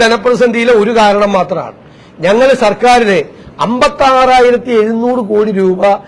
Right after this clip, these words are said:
കേന്ദ്രത്തിൽ നിന്ന് കിട്ടാണ്ടെന്ന് പറയുന്നത് പച്ചക്കള്ളമാണ്. ഇനി ഞങ്ങൾ അസംബ്ലിയിൽ പ്രൂവ് ചെയ്തല്ലോ.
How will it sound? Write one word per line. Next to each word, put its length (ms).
കേന്ദ്രത്തിൽ 520
നിന്ന് 220
കിട്ടാണ്ടെന്ന് 580
പറയുന്നത് 240
പച്ചക്കള്ളമാണ്. 840
ഇനി 160
ഞങ്ങൾ 240
അസംബ്ലിയിൽ 420
പ്രൂവ് 200
ചെയ്തല്ലോ. 320